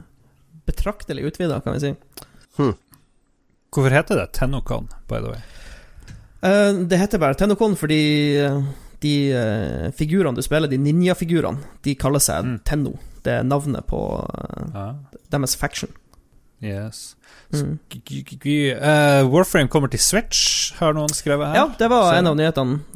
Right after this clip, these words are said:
Speaker 1: Eh, det kommer en Switch-versjon. Det finnes jo på PlayStation og Xbox, men nå kommer det også på den min-, den minste. Eh, og så annonserte de, eh,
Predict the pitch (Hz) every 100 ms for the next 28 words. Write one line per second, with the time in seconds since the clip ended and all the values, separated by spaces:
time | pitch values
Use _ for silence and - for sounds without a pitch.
0 | - 139 139 131 131 147 180 160 143 139
1 | - - 185 208 226 233 190 170 196 180
2 | 139 - 127 120 - 156 - - - 85
3 | - - - - - 147 147 143 147 139
4 | 147 151 135 127 135 - 151 143 160 -
5 | 220 226 _ _ - - - - _ _
6 | _ - 151 151 151 151 147 139 156 -
7 | - 160 151 151 143 139 135 110 156 156
8 | 160 165 131 127 117 - - - - 85